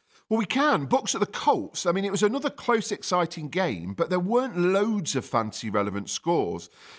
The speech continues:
Dangerous and Magic were both quiet at quarterback, both under fifteen points. Rachaad White on the ground continues to be prolific, uh, and this week most of his points did come on the ground,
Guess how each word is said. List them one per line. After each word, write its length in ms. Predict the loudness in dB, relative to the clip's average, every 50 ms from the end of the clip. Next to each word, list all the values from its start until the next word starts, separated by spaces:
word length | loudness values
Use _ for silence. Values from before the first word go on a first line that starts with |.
| -20 _ -2
Dangerous 460 | 2 2 4 4 2 2 2 2 2 2
and 120 | 0 2
Magic 460 | 4 2 2 2 -2 -4 -4 -4 0
were 80 | -2 0
both 340 | 2 2 2 2 0 -2 -8
quiet 540 | -10 -4 0 2 4 4 2 2 -2 -6 -8
at 80 | -8 -8
quarterback, 720 | -6 -2 0 0 0 0 -2 0 2 2 2 2 -2 -2 2
both 300 | 2 2 2 2 -2 -4
under 180 | -4 -4 -4
fifteen 480 | -6 -6 -8 -8 -8 -10 -10 -10 -10 -8
points. 600 | -2 0 2 2 2 0 -2 -6 -6 -6 -6 -8 _ _ _ _ _ _ _ _ _ -8 -6
Rachaad 380 | -2 2 4 4 4 2 2
White 320 | 0 2 2 2 2 0 -2
on 120 | -2 -2 -2
the 80 | -2
ground 340 | -2 0 2 2 2 2 0 -4
continues 540 | -8 -10 -6 -2 0 2 2 2 0 -2
to 80 | -4 -8
be 80 | -10 -12
prolific, 640 | -10 -8 -6 -4 -4 -4 -2 -2 -4 -4 -4 -6 _ -20 -20 _ _ -20 -20 _ _ -4 0
uh, 180 | 0 0 2 2
and 160 | 0 0 0
this 200 | 0 0 0 0
week 160 | -2 -2 0 0
most 340 | 2 4 4 2 2 -2
of 60 | -4 -6
his 100 | -6 -2
points 260 | 0 -2 -2 -2 -2
did 280 | -2 0 0 0 0
come 120 | -2 0 0
on 120 | 0 0
the 60 | 0 -2
ground, 520 | 0 0 2 2 0 0 -2 -4 -6 -6